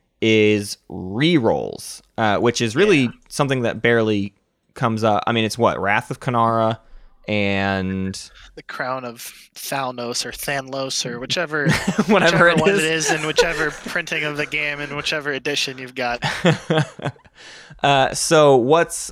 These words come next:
Speaker 1: uh, how, okay, I guess here's the bigger question, because this is the thing that has annoyed me for all eternity.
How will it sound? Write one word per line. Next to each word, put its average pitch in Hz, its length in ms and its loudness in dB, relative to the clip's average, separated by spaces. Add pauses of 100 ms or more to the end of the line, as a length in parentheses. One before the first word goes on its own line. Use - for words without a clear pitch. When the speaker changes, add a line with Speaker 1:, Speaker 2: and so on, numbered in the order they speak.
Speaker 1:
uh, 123 300 2 (500)
how, 196 320 2 (100)
okay, 110 260 2
I 127 100 2
guess 175 180 0
here's 143 240 2
the 120 80 -2
bigger 101 260 -2
question, 104 440 -6
because 101 300 -4
this 135 180 0
is 131 80 -8
the 127 100 -2
thing 120 220 -2
that 107 160 0
has 101 260 -4 (300)
annoyed 135 480 4
me 117 180 2
for 107 220 -2
all 113 200 4
eternity. 107 720 -2